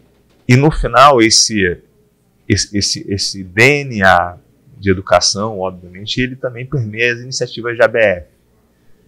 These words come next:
E, e aí, já que eu, já que eu tô aqui, é, comentando um pouco sobre a atuação de cada diretor e de cada indivíduo dentro, dentro da entidade, não posso também deixar de falar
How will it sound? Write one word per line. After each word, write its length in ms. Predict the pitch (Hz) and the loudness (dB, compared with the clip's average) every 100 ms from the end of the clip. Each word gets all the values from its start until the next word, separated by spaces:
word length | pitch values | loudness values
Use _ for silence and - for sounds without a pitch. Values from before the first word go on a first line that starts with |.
| _ _ - - | _ _ -14 -4
E, 540 | 95 92 90 87 85 _ | -4 -4 -10 -16 -18 _
e 100 | 98 | 0
aí, 160 | 98 107 | 0 2
já 140 | 104 | 0
que 100 | 107 | 0
eu, 180 | 101 87 - _ _ _ _ - | -4 -6 -10 _ _ _ _ -6
já 160 | 101 | -6
que 80 | 92 | -4
eu 60 | 98 | -8
tô 340 | 98 95 87 | -4 -2 -2
aqui, 340 | 85 - 90 87 87 | -6 -12 -20 -20 -16
é, 220 | 80 - - _ _ _ _ | -14 -14 -18 _ _ _ _
comentando 560 | - 101 90 87 101 92 | -6 -2 -2 -4 -8 -8
um 20 | |
pouco 240 | - 90 - | -8 -8 -8
sobre 180 | 90 | -8
a 40 | 90 | -6
atuação 460 | - 87 - 95 | -2 -2 -2 -10
de 120 | 90 - | -14 -10
cada 260 | 92 92 | -8 -8
diretor 600 | 92 90 92 - 101 101 | -10 -12 -12 -10 -4 -4
e 20 | 87 | -4
de 120 | - | -4
cada 220 | 87 90 | -6 -6
indivíduo 480 | 87 85 90 92 87 | -14 -14 -8 -8 -8
dentro, 280 | 87 90 - | -20 -20 -20
dentro 160 | 92 90 | -16 -14
da 60 | |
entidade, 600 | 92 - 87 92 95 101 95 _ _ _ _ _ _ | -12 -8 2 4 4 -4 -14 _ _ _ _ _ _
não 100 | 101 | -8
posso 300 | 95 101 - | 4 4 4
também 200 | 95 95 | -2 -8
deixar 300 | 95 - 92 | -8 0 0
de 100 | 92 | 0
falar 640 | - 92 90 90 87 87 | 2 4 4 2 0 -4